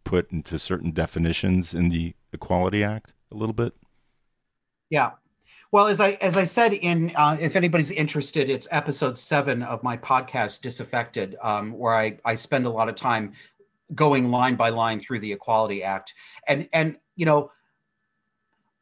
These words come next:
Speaker 2: honestly, I, what I'm doing should not be difficult for anyone to do. I am an intelligent guy,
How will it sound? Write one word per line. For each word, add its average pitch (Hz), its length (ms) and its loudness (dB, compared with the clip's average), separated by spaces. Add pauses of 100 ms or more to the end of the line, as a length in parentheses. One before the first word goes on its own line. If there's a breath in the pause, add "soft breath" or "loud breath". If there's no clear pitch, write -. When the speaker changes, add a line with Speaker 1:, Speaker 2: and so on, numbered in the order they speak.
(160)
Speaker 2:
honestly, 233 640 2 (2000)
I, - 80 -6 (1700 loud breath)
what 185 180 2
I'm 247 180 4
doing 214 300 2
should 151 260 0
not 170 220 4
be 147 100 -4
difficult 135 500 -6
for 127 140 -4
anyone 117 360 -4
to 113 100 -14
do. 101 340 -8
I 175 140 4
am 226 180 4
an 220 60 4
intelligent 160 580 -2
guy, 170 360 2